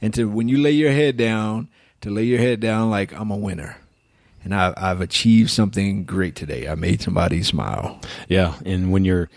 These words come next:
Speaker 2: only consuming, and y-, you're not gonna make someone smile
Speaker 1: Mm-mm.
Speaker 2: because it's all about you.
Speaker 1: Yeah.
Speaker 2: And to switch that around is to become not just a consumer, but a contributor,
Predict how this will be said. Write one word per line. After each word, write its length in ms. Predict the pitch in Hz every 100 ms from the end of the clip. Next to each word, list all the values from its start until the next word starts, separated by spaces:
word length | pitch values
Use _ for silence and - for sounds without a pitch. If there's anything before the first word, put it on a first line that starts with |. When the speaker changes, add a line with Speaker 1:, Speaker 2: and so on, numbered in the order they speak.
| - _ -
Speaker 2:
only 300 | 107 110 110
consuming, 680 | 113 107 113 98 76 71 - _ _ _ _ _ - _
and 260 | 90 85 76 _
y-, 320 | - 95 78 -
you're 300 | 82 82 87
not 200 | 90 87
gonna 140 | 87 78
make 160 | 76
someone 280 | - 76 71
smile 340 | - 73 69
Speaker 1:
Mm-mm. 120 | 76 87
Speaker 2:
because 200 | 90 87
it's 160 | -
all 100 | 80
about 260 | 78 82 73
you. 280 | 71 67 65
Speaker 1:
Yeah. 240 | 73 64 - -
Speaker 2:
And 280 | 82 76 76 - -
to 100 | 95
switch 400 | - - 117 -
that 220 | 110 104
around 440 | 101 101 101 101 90
is 220 | 80 -
to 420 | - 90 82 82
become 540 | 80 - 92 90 85
not 180 | 87 90
just 220 | - 85
a 20 | -
consumer, 480 | 92 - 104 98
but 140 | 85 78
a 20 |
contributor, 680 | - 80 101 95 92 92